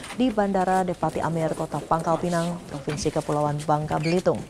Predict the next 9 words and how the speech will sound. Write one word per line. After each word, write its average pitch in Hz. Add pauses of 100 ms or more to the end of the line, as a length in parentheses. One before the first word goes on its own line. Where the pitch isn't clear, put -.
(540)
Dengan 156
menggunakan 156
ambulans, 165
jenazah 156
dibawa 160
ke 165
Posko 220
Crisis 202
Center 233